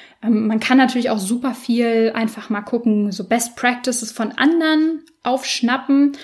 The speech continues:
gucken, okay, was macht denn der andere? Kann ich das vielleicht für mich auch nutzen? Kann ich das irgendwie anpassen? Was meine ich mit dem Denkprozess? Und zwar, Daten müssen immer,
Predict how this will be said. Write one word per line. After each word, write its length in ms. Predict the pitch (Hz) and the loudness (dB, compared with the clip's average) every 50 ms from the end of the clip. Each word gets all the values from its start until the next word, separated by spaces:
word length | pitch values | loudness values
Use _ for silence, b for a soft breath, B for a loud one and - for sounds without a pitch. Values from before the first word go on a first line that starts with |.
| B B B - | B B B -4
gucken, 260 | - 254 247 - 226 | -2 -2 0 0 -4
okay, 340 | 214 220 - - 240 233 226 | -4 -4 -4 0 2 2 2
was 200 | 226 220 - - | 2 0 0 0
macht 260 | 214 214 - - - | 0 -2 -2 -4 -2
denn 140 | 226 214 208 | 0 0 0
der 140 | - - - | 0 0 0
andere? 380 | 247 285 311 285 - 262 254 | -2 -2 -2 -2 -4 -4 -4
Kann 180 | 254 - 233 226 | -2 -2 -4 -4
ich 100 | 220 - | -2 -4
das 160 | 226 220 - | -6 -6 -4
vielleicht 220 | - - 220 - | -2 -2 -2 -2
für 80 | - 226 | -2 -4
mich 220 | 214 208 - - | -4 -4 -4 -6
auch 200 | - - 262 - | -4 -2 -2 2
nutzen? 400 | - 240 254 254 247 - - 240 | 4 4 4 4 2 0 0 0
Kann 180 | 226 - - 233 | -2 -2 -6 -8
ich 60 | 220 | -8
das 180 | - 226 214 - | -8 -8 -6 -2
irgendwie 300 | 208 220 185 180 - - | -2 -2 0 -2 -2 0
anpassen? 720 | 220 254 294 285 - - 240 - - 247 254 240 - _ _ B B B B B B B B B | 2 2 2 2 -2 -10 -10 -10 -8 -8 -10 -12 -14 _ _ B B B B B B B B B
Was 240 | - 262 285 - - | 0 0 0 2 2
meine 320 | 226 208 233 277 302 294 | 2 2 4 4 2 2
ich 160 | 285 - - | 2 2 2
mit 340 | 247 247 247 240 - - - _ _ _ - - | 2 2 2 0 -4 -10 -16 _ _ _ -2 2
dem 240 | 277 269 254 220 185 | 4 4 4 4 4
Denkprozess? 1120 | 220 220 254 269 262 - - - 226 226 226 - - - - - - - - - _ _ _ b b b b b b b b - | 4 4 4 4 2 0 -4 -2 -2 -2 -2 -4 -6 -8 -8 -8 -8 -10 -10 -12 _ _ _ b b b b b b b b 0
Und 180 | - 233 220 | 0 2 2
zwar, 460 | 226 - - 233 202 214 247 302 359 359 - _ _ _ _ _ _ _ _ _ _ _ _ _ - - - _ _ _ _ _ _ _ _ - | 0 -4 -6 -6 -4 -4 -4 -4 -4 -6 -10 _ _ _ _ _ _ _ _ _ _ _ _ _ -20 -20 -20 _ _ _ _ _ _ _ _ -12
Daten 520 | 180 185 226 190 214 254 320 - - - 381 381 403 427 427 427 _ | -6 -4 -4 -2 -2 -4 -4 -6 -4 -4 -2 0 0 -2 -4 -6 _
müssen 720 | - 208 202 208 240 285 - - - 349 349 349 349 349 - - - _ | -2 0 2 4 2 2 0 -2 -2 -2 -2 -2 -4 -8 -10 -16 -12 _
immer, 600 | - 247 269 269 247 214 202 202 226 277 359 415 | 0 4 4 4 4 4 0 -2 -2 -2 -2 -4